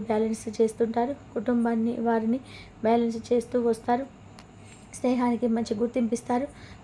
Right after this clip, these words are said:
ప్రాణం ఇస్తారు. అలాగే ఈ రాశి వారు జీవిత భాగస్వామి యొక్క విషయంలో కూడా వీరు ఆమె విషయంలో లేదా ఆవిడ ఏదైనా సరే తెలిసి తెలియక అన్నా,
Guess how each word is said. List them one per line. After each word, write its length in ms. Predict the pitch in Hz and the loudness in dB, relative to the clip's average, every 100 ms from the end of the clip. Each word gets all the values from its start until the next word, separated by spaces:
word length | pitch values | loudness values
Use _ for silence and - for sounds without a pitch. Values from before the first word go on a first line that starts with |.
| - | 0
ప్రాణం 340 | 247 254 240 233 | 2 4 2 0
ఇస్తారు. 340 | 233 240 247 277 - - - 254 | 0 0 0 -2 -14 -20 -2 2
అలాగే 340 | 262 226 262 311 - | 4 4 2 2 -2
ఈ 40 | 240 | 0
రాశి 260 | 233 233 240 | 2 0 2
వారు 220 | 247 233 220 | 2 2 2
జీవిత 260 | 226 233 233 233 | 2 2 0 0
భాగస్వామి 520 | 226 226 226 240 233 233 | 2 0 0 0 2 2
యొక్క 200 | 233 - 254 - - - - | 0 -2 -8 -8 -14 -12 -6
విషయంలో 460 | 226 254 226 226 226 | 0 2 2 0 2
కూడా 180 | 240 285 - - - - 247 | 0 0 -4 -18 -20 -4 0
వీరు 240 | 254 254 - 240 | 2 2 0 -2
ఆమె 220 | 240 233 233 226 | 2 2 2 0
విషయంలో 420 | - 240 226 233 226 | 0 0 2 2 0
లేదా 220 | 214 - 240 | -2 -4 0
ఆవిడ 200 | 233 226 240 - 247 | 2 2 0 0 0
ఏదైనా 320 | 240 240 240 233 | 2 2 0 0
సరే 160 | 240 254 - - - 262 | -4 -4 -10 -16 -4 0
తెలిసి 280 | 247 247 240 | 0 0 -2
తెలియక 380 | 240 226 240 - - | 0 0 0 -2 -2
అన్నా, 200 | 233 247 | 0 0